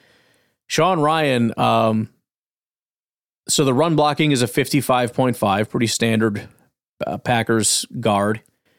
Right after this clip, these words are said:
The pass blocking, though, here's how it went in his five games. Seventy-six, which is amazing. The next week, zero. Literally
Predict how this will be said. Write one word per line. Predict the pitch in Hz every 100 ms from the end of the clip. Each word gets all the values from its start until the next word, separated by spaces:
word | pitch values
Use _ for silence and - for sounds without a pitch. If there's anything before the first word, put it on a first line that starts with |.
| _ _ _ _
The | 135
pass | - 190 208
blocking, | - 143 127 117 117
though, | 104 98 110 - _
here's | - 185
how | 180 170
it | 143
went | 147 127
in | 123
his | 110
five | - 120 113
games. | 117 110 92 95 - _ _
Seventy-six, | - - 170 180 190 196 - 175 - - -
which | - 117
is | 110 -
amazing. | 123 117 131 151 156 107 - - - _ _ _ _
The | -
next | 123 160 -
week, | 190 208 - - _ _ _ _ _ _ -
zero. | 101 98 143 165 117 - 98 - _ _ _ _ _ _ _ _ _
Literally | 113 110 135 196 208 202 202 196 202 202